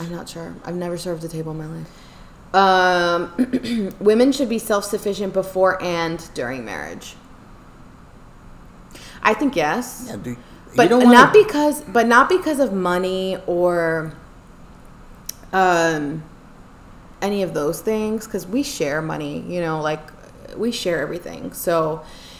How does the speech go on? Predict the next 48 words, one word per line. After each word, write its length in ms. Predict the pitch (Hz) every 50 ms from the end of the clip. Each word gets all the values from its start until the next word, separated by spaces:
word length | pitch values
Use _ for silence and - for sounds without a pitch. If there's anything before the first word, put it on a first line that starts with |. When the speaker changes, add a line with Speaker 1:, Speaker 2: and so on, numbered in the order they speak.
| - - -
Speaker 1:
it's 160 | 226 226 -
not 160 | 269 285 262
really 160 | 269 277 269 240
a 40 |
money 300 | 208 185 170 170 175 202
thing. 380 | 208 - 233 226 233 233 240 -
It's, 240 | - 220 214 - - - - - - -
uh, 120 | - 180 - - - - 104 143 165 - - -
when 200 | 220 220 254 254 262
she 160 | 254 330 330
says 240 | 330 - 370 370 370
self-sufficient, 840 | - 302 - - - 240 214 - 202 185 - 226 214 214 214 196 - - - - - - - - -
I 260 | 156 175 180 190 202
think 480 | 196 - - 202 196 190 180 175 - - - - - - - - - - - -
have 320 | - 208 202 202 190 165
their 160 | 190 190 175
own 240 | 180 190 185 185 185
job 340 | 185 190 175 175 175 175 175
or 140 | 175 170 165
hobby 680 | 165 - - 190 180 175 175 170 170 180 175 175 170
or 280 | 160 - - 170 170 170
something 340 | 160 - 165 160 160 175 180
like 220 | 175 175 175 175
that 420 | - 180 175 170 170 170 160 - 165
where 240 | 175 170 165 -
I 80 | - 170
don't 140 | 170 180 175
have 100 | 180 175
to 80 | 190 175
rely 320 | 170 175 170 170 170 170
on 120 | 170 175 175
you 200 | 170 170 165 165
to 140 | 165 - 180
be, 120 | 170 175
like, 180 | 165 160 165 -
my 100 | 165 165
entertainment 560 | 160 160 - 160 - - 240 226 220 202 -
all 120 | - 208
the 80 | 202 190
time. 420 | 196 202 202 196 196 190 190 185
I 40 | 170
don't 80 | 165 180
have 100 | 175 180
to 100 | 180 180
rely 280 | 170 170 170 175 175
on 100 | 170 165
you 200 | 170 170 170 170 160
to 200 | - - 175